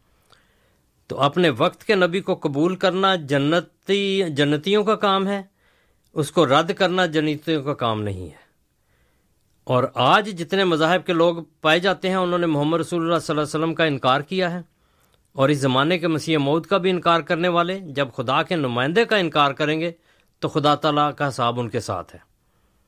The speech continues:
یہ بڑا واضح ایک اصول ہے کہ جو نبی کا انکار کرتا ہے اس کا درجہ جو ہے وہ اللہ تعالیٰ خود سے نبڑتا ہے اس کے ساتھ۔ تو ہم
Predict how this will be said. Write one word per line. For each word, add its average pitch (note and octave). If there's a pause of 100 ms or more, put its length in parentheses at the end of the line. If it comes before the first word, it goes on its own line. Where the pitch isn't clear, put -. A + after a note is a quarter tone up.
(1040)
یہ C3
بڑا E3
واضح F3
ایک F3
اصول D#3
ہے G3 (680)
کہ D3+
جو C#3
نبی E3+
کا F#3+
انکار D3
کرتا C#3
ہے D3+ (640)
اس D3+
کا D#3
درجہ C3
جو C#3+
ہے C3+
وہ B2+
اللہ B2
تعالیٰ A#2
خود C#3
سے -
نبڑتا G#2+
ہے F#2+
اس E2+
کے F2+
ساتھ۔ F2 (720)
تو B2+
ہم F#3+